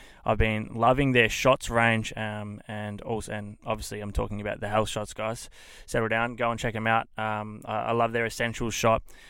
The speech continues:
the sleep shot before sleep, and then also the, uh, the fit shot I've been loving before my workouts or even throughout the day in between clients. But they've got a whole different range, um, of products there, whether it be for focus, they've got a collagen one as well.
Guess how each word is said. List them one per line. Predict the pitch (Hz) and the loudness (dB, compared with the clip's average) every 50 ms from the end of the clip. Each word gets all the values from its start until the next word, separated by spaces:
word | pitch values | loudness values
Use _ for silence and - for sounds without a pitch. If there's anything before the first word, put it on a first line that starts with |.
| - - - | -16 -6 -2
the | 113 110 107 | -2 0 0
sleep | - - 127 123 123 | 0 0 0 0 0
shot | - - 113 - | 0 -2 -4 -6
before | - - - 117 113 107 | -6 -10 -10 -8 -8 -8
sleep, | - - - 117 117 113 110 | -8 -6 -2 0 2 4 4
and | 107 110 110 | 4 4 2
then | 110 110 | 2 2
also | 117 135 151 - - 160 143 135 | 2 2 2 2 4 4 4 4
the, | 117 120 120 117 113 113 110 | 4 2 0 0 0 2 2
uh, | 110 107 107 107 107 110 - | 2 2 2 2 0 -2 -4
the | - 107 110 101 | -6 -8 -8 -8
fit | - - - 151 156 | -6 -2 0 0 0
shot | - - - 120 113 | 0 0 0 0 2
I've | 110 | 0
been | 113 110 107 | 0 -2 -2
loving | 110 110 113 107 113 110 107 | 0 0 0 0 0 -2 -4
before | 110 - - 117 113 | -4 -2 -2 -2 -2
my | 110 | -2
workouts | 104 104 110 113 113 - 120 107 107 - | -2 0 0 -2 0 -2 -2 -4 -4 -4
or | - 117 | -4 -4
even | 117 117 120 113 | -4 -4 -6 -8
throughout | - - 143 139 131 131 | -4 0 2 2 4 2
the | 120 | 2
day | 104 120 117 117 117 113 107 - - - - - - - - - | 2 4 6 6 6 4 2 -2 -8 -20 -20 -20 -20 -10 -4 0
in | 143 143 | 0 0
between | 135 - - 139 135 127 117 | 4 4 6 6 6 6 4
clients. | - - 123 123 123 120 | 2 0 2 2 2 0
But | 127 123 | 0 0
they've | 123 120 | 2 4
got | 139 143 | 6 6
a | 131 | 4
whole | - - - 143 143 147 | 4 2 2 2 2 4
different | 139 127 - 120 110 | 2 0 -2 -2 0
range, | 110 113 117 120 120 117 113 - - - - - - - - - - | 4 6 6 6 6 4 0 -4 -8 -12 -16 -20 -20 -20 -18 -8 -2
um, | 117 113 110 110 - | -2 0 0 0 0
of | - 123 - | -2 0 4
products | - 127 127 123 120 - - | 6 6 6 6 4 2 0
there, | - 123 120 120 117 | 0 0 2 2 2
whether | 120 117 117 | 2 0 0
it | 110 | -2
be | 113 113 | -4 -4
for | - 117 107 | -6 -6 -6
focus, | - - 120 123 120 - - 127 120 - - | 0 4 4 4 4 4 2 -2 -2 -2 -4
they've | - 113 104 | -6 -4 0
got | 123 113 | 0 0
a | 113 107 | 0 0
collagen | - - 123 120 123 120 113 123 120 117 | 0 2 4 4 4 4 2 0 -2 0
one | 117 117 117 117 | 2 2 2 0
as | 110 101 110 | -2 -2 2
well. | 117 113 113 113 113 107 | 2 4 6 4 4 2